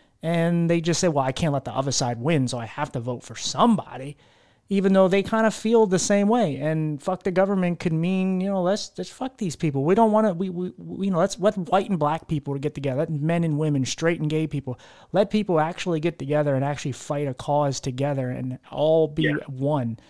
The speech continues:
Speaker 1: They don't want that. That's, that's a problem. So fuck Biden and Trump
Speaker 2: Definitely.
Speaker 1: is the same old system. That's just like, oh, you're just saying fuck, even though it's a giant group, you're just saying fuck that, and everybody's like, "Well, yeah, a lot of people feel that way, so fuck 'em."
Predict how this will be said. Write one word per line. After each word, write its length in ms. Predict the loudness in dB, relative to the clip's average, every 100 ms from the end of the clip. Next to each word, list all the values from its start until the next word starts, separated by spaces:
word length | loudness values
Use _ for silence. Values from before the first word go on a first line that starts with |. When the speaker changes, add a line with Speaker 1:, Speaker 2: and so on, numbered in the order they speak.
| _
Speaker 1:
They 100 | 0
don't 180 | 0 0
want 180 | -6 -12
that. 260 | -10 -6
That's, 320 | -4 -2 -4 -4
that's 280 | -2 -2 -4
a 60 |
problem. 640 | -4 -2 0 0 -2 -8 -2
So 340 | 4 4 4 -2 -20
fuck 260 | 2 4 8
Biden 300 | 8 8 6
and 100 | 4
Trump 340 | 4 6 4
Speaker 2:
Definitely. 100 | 4
Speaker 1:
is 100 | 0
the 80 | 0
same 280 | 0 2 2
old 200 | 2 2
system. 420 | 0 0 -2 -4
That's 260 | -4 -4 -4
just 200 | -4 -2
like, 140 | 0
oh, 100 | 2
you're 140 | 2 2
just 180 | 0 0
saying 220 | 0 -2
fuck, 400 | -2 0 0 -2 -6
even 200 | 0 2
though 100 | 4
it's 120 | 2
a 40 | 0
giant 340 | 2 2 2
group, 380 | 2 2 2 -4 -20 -20 _ _ -2
you're 120 | 0
just 240 | 2 2 4
saying 240 | 2 2
fuck 260 | 2 2 2
that, 220 | 2 2
and 80 | 2
everybody's 400 | 2 2 2 0
like, 120 | 0
"Well, 200 | 2 2
yeah, 300 | 0 -2 -4
a 20 |
lot 220 | -2 -2 -2
of 40 |
people 200 | -8 -10
feel 180 | -12 -10
that 160 | -10
way, 160 | -10 -10
so 220 | -8 -6
fuck 200 | -4 -4
'em." 140 | -8